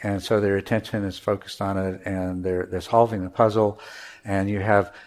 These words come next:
several different areas in the brain that are associated with doing that task that are, are lit up. And then you tell a person to just relax and go into an open state of, uh,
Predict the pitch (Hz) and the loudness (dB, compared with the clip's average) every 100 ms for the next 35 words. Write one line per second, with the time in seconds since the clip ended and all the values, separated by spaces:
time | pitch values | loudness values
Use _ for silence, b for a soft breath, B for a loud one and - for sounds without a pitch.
0 | B - 131 117 107 104 98 98 101 101 | B 0 4 6 4 0 -2 0 2 2
1 | 95 98 92 87 95 92 92 90 92 - | 0 -2 -6 -4 -2 -2 -2 -2 -4 0
2 | 113 110 107 98 95 90 92 92 - 104 | 0 0 -2 0 -2 -2 -2 -4 -4 -2
3 | 101 95 90 - - 107 98 - - 98 | 0 0 -4 -2 4 4 4 -4 -18 -8
4 | 95 90 - 90 90 87 b b b b | -4 -2 0 0 0 -6 b b b b
5 | b - 87 90 92 95 98 90 90 87 | b -4 -4 -4 -10 -2 0 0 0 -2
6 | - B B B 101 98 101 98 95 113 | -6 B B B -4 -2 -2 -2 -2 2
7 | 101 98 107 101 - 95 92 101 101 - | 2 2 -2 -2 -2 -4 -4 -4 -6 -4
8 | 107 110 117 120 - - 95 90 95 95 | 0 2 2 0 -4 -14 -8 -4 -2 -2
9 | 95 85 104 101 101 92 - 95 92 - | -4 -2 0 0 -2 -8 -4 -2 -2 -6
10 | 92 87 87 85 B B B B - 90 | -6 -4 -6 -10 B B B B -14 -10
11 | 90 90 92 | -6 -6 -8